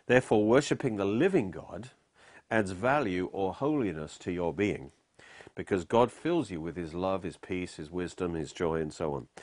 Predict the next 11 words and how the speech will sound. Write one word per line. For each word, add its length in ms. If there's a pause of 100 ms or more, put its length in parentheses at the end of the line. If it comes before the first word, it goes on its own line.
(380)
as 300
you 140
worship 420
him. 180 (840)
Therefore, 460
of 100
all 380
our, 300 (120)
of 220
our 180
activities, 880